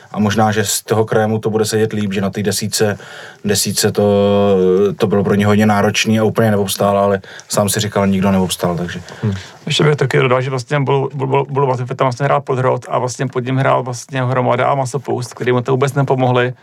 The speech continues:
Speaker 3: s tou rozehrávkou. Takže jako, že by to k němu došlo hodně těch balónů, nebo takhle to úplně moc ne.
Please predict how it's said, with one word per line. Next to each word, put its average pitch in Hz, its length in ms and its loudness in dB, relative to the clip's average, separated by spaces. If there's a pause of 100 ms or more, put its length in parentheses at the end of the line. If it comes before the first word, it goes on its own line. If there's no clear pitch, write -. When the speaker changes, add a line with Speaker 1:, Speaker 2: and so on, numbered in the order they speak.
Speaker 3:
s - 80 -20
tou 135 120 0
rozehrávkou. 127 680 0 (320)
Takže 117 220 -4
jako, 135 180 0
že 127 80 -2
by 127 140 0
to 135 160 2
k 123 80 -8
němu 131 200 2
došlo 123 260 0
hodně 123 220 2
těch 127 120 0
balónů, 127 340 2
nebo 127 200 -2
takhle 127 240 0
to 143 160 -4
úplně 131 240 2
moc 135 220 0
ne. 127 240 0